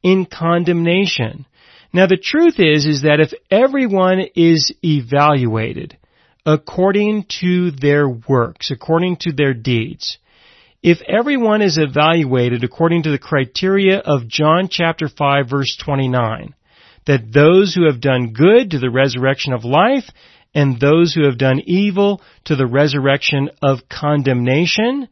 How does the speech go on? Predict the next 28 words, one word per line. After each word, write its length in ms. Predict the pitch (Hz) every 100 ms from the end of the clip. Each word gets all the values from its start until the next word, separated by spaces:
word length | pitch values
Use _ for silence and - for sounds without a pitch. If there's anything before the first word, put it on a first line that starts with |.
| _ _ _
there 140 | 156
will 140 | 147 147
be 160 | 131
a 40 | 117
resurrection 680 | 127 117 110 147 202 - 123
in 160 | 120
a 60 | 110
sense, 440 | - 123 117 117 - - - -
but 120 | 151
it 80 | 139
will 160 | 139
be 400 | 120 135 165 170 -
to 100 | 123
send 260 | - 143 120
a 60 |
person 380 | - 139 123 113
to 100 | 104
hell. 460 | 110 180 113 117 _ _ _ _ _ _ _ _ _ -
If 220 | 190 180 147
this 400 | 139 240 269 -
is 320 | 226 220 180
the 80 | 196
criteria, 1040 | - 185 170 - 226 226 135 113 131 - _ _ -
that 260 | 135 -
those 400 | 160 165 226 214
who 140 | 220 214
do 280 | 165 190
good 680 | 139 135 196 277 156 127 131